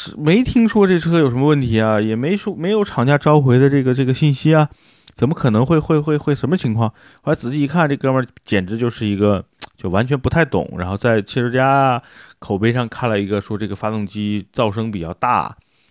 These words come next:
就觉得这个发动机有问题啊，所以今天南哥好好的跟他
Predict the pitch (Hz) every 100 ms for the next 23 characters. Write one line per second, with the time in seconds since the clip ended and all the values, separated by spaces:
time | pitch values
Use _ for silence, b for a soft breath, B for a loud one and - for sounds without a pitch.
0 | b - 110 101 101 117 117 104 - 110
1 | 113 101 117 117 95 98 87 - - -
2 | 92 98 95 95 95 90 90 90 - -
3 | 95 92 101 98 95